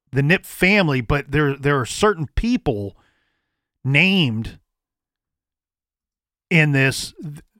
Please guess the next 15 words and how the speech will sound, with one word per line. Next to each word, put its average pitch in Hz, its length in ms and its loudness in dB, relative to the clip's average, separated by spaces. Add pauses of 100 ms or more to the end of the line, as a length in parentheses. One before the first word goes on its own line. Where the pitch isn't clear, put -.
that 151 200 0
are 147 140 2
in 180 260 2
the 156 80 2
Nip 147 260 0
family 160 480 2
as 127 200 -4
possibly 151 600 0
being 139 260 0
involved 139 540 2
either 147 260 2
with 143 260 0
or 143 60 2
without 143 500 2
Caan 123 520 0